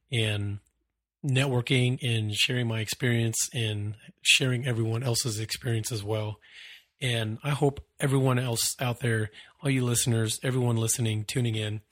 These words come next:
I hope you guys get to experience and, and sh-,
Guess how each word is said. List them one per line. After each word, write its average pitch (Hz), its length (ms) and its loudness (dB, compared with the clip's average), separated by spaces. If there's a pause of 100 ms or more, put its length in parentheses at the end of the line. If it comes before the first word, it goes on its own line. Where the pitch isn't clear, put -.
(340)
I 143 60 -2
hope 151 120 -2
you 160 80 -2
guys 135 200 0
get 120 140 -2
to 120 140 0
experience 110 560 0
and, 113 260 -2
and 110 220 -4
sh-, - 140 -2